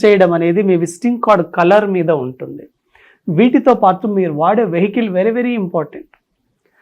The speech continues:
మీ వెహికల్ కలర్ గనక మీకు సూటబుల్ గనక లేకపోతే మీరు ఎంత హార్డ్ వర్క్ చేసినా మీకు ఆ వెహికల్ ద్వారా కలిసి వచ్చే అవకాశమే లేదు. అదేవిధంగా మీ గాడ్జెస్ అంటే మీ మొబైల్స్ కానివ్వండి, మీ ల్యాప్‌టాప్ కానీ మీకు లక్కీ, మీ లక్కీ కలర్‌లో వాడొచ్చు.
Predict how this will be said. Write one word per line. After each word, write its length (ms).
మీ 140
వెహికల్ 420
కలర్ 420
గనక 220
మీకు 280
సూటబుల్ 560
గనక 220
లేకపోతే 800
మీరు 120
ఎంత 260
హార్డ్ 320
వర్క్ 260
చేసినా 300
మీకు 220
ఆ 40
వెహికల్ 400
ద్వారా 200
కలిసి 300
వచ్చే 220
అవకాశమే 500
లేదు. 160
అదేవిధంగా 760
మీ 80
గాడ్జెస్ 640
అంటే 220
మీ 120
మొబైల్స్ 540
కానివ్వండి, 480
మీ 140
ల్యాప్‌టాప్ 600
కానీ 220
మీకు 260
లక్కీ, 340
మీ 160
లక్కీ 320
కలర్‌లో 400
వాడొచ్చు. 500